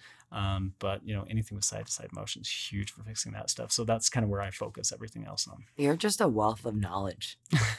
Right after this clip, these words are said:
Speaker 2: <laughs> A huge wealth of knowledge. I wanna end this on a positive note. Uh, you look back on where you started.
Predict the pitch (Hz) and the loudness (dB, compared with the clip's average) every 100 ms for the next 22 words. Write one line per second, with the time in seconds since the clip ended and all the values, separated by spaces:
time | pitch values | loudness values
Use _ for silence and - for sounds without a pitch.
0 | 147 127 - - 127 - 269 262 240 - | 4 2 -2 2 2 8 6 8 4 6
1 | 233 - 214 - 185 - - - - - | 6 6 6 6 6 4 6 6 6 6
2 | 196 175 202 202 208 160 156 165 160 143 | 6 8 8 8 6 8 8 8 6 4
3 | 139 131 127 - 165 180 226 165 160 160 | 6 8 6 8 10 10 10 6 6 4
4 | 151 - 143 135 131 127 - - - - | 4 8 8 10 8 4 -2 -16 0 2
5 | 139 - 131 127 127 123 123 117 110 101 | 2 8 8 8 6 6 6 6 6 2
6 | - 120 117 113 113 117 143 151 147 143 | 4 8 10 8 6 2 4 8 10 10
7 | 143 127 - - _ 135 151 151 - 139 | 8 4 -8 -16 _ 4 6 6 6 10
8 | 131 135 - 135 127 123 123 120 127 123 | 10 8 2 6 8 8 6 4 6 6
9 | 123 - - 120 110 117 127 | 6 4 6 6 8 4 4